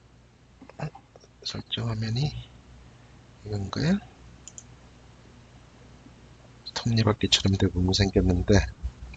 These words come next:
그죠? 이건 아닌 것 같네요. 그죠?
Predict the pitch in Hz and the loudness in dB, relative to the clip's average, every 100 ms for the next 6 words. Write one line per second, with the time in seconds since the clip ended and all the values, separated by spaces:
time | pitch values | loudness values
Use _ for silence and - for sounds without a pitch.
0 | - - - 165 - - - - - - | -18 -12 -2 -2 -2 -16 -20 -20 -20 -20
1 | - - - - - - - - - - | -20 -20 -20 -20 -20 -20 -20 -20 -20 -20
2 | - - - - - - - - - - | -20 -20 -20 -20 -20 -20 -20 -20 -20 -20
3 | - - - - - - - - - - | -20 -20 -20 -20 -20 -20 -20 -20 -20 -20
4 | - - - - - - - - - 101 | -20 -20 -20 -20 -20 -20 -16 -14 -6 -2
5 | 98 82 73 85 82 90 85 85 71 76 | 0 0 -2 -4 -4 -2 -2 -2 -2 0
6 | - | 0